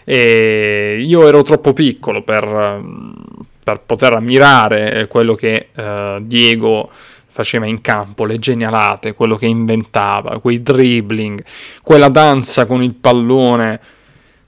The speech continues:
mm, roba pazzesca. Io quando lo rivedo, quando lo rivedo, soprattutto nel gol, quello, eh, da centrocampo, dove ha dribblato <laughs> il mondo intero, e lì ti sembra di vedere un qualcosa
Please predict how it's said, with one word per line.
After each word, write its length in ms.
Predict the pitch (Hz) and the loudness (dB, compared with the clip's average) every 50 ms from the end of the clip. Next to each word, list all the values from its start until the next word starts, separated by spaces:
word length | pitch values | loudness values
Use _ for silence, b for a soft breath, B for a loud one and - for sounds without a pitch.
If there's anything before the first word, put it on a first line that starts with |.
| b b _ _ _ _ _ - 120 | b b _ _ _ _ _ -14 -12
mm, 220 | 123 113 107 104 | -12 -10 -8 -4
roba 260 | 110 120 123 120 117 - | 0 0 2 2 2 2
pazzesca. 520 | - 120 - - - 147 131 - - 120 | 2 0 0 2 4 4 4 4 2 2
Io 560 | 113 120 135 143 151 156 139 135 - - - _ | 2 4 4 4 6 6 6 4 2 0 -8 _
quando 720 | - 151 156 156 156 147 139 135 131 127 104 - - - - | 2 4 4 4 4 4 4 6 6 6 4 2 -4 -8 -2
lo 120 | - 147 139 | 2 2 4
rivedo, 720 | 131 135 131 147 147 143 131 120 113 117 113 110 113 - - - | 4 4 4 4 6 6 6 4 4 2 0 0 0 -4 -4 -2
quando 220 | 127 123 123 123 | -2 0 2 2
lo 120 | 123 123 123 | 2 2 2
rivedo, 560 | 127 127 131 139 135 131 120 113 113 110 107 | 2 2 4 4 4 4 4 2 0 -2 -4
soprattutto 500 | - - 107 117 113 - 135 120 - 110 | -4 -4 -4 -4 -2 -2 -4 -4 -4 -4
nel 180 | 110 113 117 | -4 -4 -4
gol, 460 | 113 113 120 117 113 113 107 107 107 104 | 0 2 4 6 6 4 4 0 -2 -2
quello, 540 | 107 110 110 113 110 110 107 107 107 104 - B B B B B B B | -2 -4 -4 -4 -4 -4 -4 -4 -4 -6 -8 B B B B B B B
eh, 120 | - 120 110 110 | -10 -8 -8 -4
da 160 | 110 113 110 | -2 -2 -2
centrocampo, 1040 | - - 131 123 120 107 - 120 117 - - 107 113 113 113 110 107 107 - 117 | -2 -2 -4 -4 -4 -2 -2 -2 -2 -2 -2 -2 0 0 0 -2 -4 -6 -8 -6
dove 160 | 113 113 110 | -4 -2 -2
ha 60 | 107 107 | -2 -2
dribblato 840 | 104 - - 123 123 113 120 120 117 113 113 107 - 110 110 110 123 127 | -4 -4 -4 -4 -4 -2 0 2 4 4 4 2 0 0 -2 -2 -2 -6
<laughs> 80 | 127 - 147 | -6 -4 -2
il 80 | 135 127 | -2 -2
mondo 340 | 127 131 147 143 135 123 127 | 0 2 2 2 4 4 2
intero, 680 | 127 147 - - 147 131 123 117 117 139 170 - - B B B B B B B B B B B B | 2 2 2 2 4 4 4 4 4 2 0 0 -2 B B B B B B B B B B B B
e 720 | - 147 135 123 117 117 113 110 110 107 107 107 107 110 | -2 0 2 4 4 4 4 2 2 0 0 -2 -2 -2
lì 360 | 135 185 262 135 90 131 127 - - | -2 -2 -4 -4 -4 -4 -6 -10 -10
ti 140 | - 160 160 | -6 -4 -2
sembra 540 | - - 226 226 226 214 202 180 156 147 143 | 2 2 4 4 4 2 2 2 2 2 0
di 280 | 135 131 139 147 151 - | 0 -2 -6 -6 -6 -8
vedere 540 | 147 139 131 127 127 143 143 139 143 143 131 | -10 -12 -6 -4 -2 -2 0 0 0 0 0
un 100 | 123 117 | 0 -2
qualcosa 720 | 117 - 127 123 120 - - 151 156 143 123 127 117 110 | -2 0 0 0 0 -2 -4 -2 -2 0 0 0 0 -2